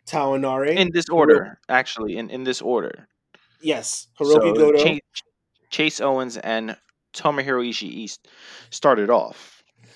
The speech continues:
Speaker 1: Yes, Chase Owens politicked to get the number one slot, so he came in first. Um,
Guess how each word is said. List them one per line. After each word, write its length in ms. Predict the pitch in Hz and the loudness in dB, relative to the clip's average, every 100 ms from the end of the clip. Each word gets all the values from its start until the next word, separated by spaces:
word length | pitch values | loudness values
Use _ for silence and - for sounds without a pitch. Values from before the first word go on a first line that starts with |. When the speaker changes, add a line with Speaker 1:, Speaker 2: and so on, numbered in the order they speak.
| - | -6
Speaker 1:
Yes, 300 | 170 - - | -4 -4 -2
Chase 220 | 185 180 | 2 4
Owens 360 | 190 185 180 175 | 4 4 4 2
politicked 600 | - 147 160 165 160 - | -2 2 2 0 -4 -2
to 60 | |
get 160 | 147 147 | -2 0
the 60 | 143 | 0
number 240 | 139 131 | -4 -4
one 240 | 135 151 | 0 0
slot, 440 | 151 151 135 143 - _ _ | 0 -2 -2 -2 -6 _ _
so 160 | _ 131 | _ -6
he 140 | 151 | -4
came 240 | 147 156 143 | 0 2 2
in 100 | 143 | -2
first. 540 | - 117 143 - - _ _ _ _ _ _ _ _ - - _ | -4 -4 -4 -10 -20 _ _ _ _ _ _ _ _ -20 -20 _
Um, 520 | 135 135 127 117 107 | -6 -4 -4 -8 -12